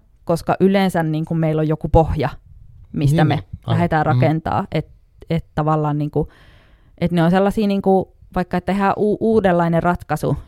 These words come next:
Speaker 1: jossain uudessa tilanteessa tai hyödynnetään vaikka jotain,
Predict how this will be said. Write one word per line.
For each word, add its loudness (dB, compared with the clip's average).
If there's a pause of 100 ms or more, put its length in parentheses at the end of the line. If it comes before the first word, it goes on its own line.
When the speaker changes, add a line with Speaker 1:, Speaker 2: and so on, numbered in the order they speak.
Speaker 1:
jossain 0
uudessa -2
tilanteessa -6
tai -2
hyödynnetään 2
vaikka -4
jotain, -2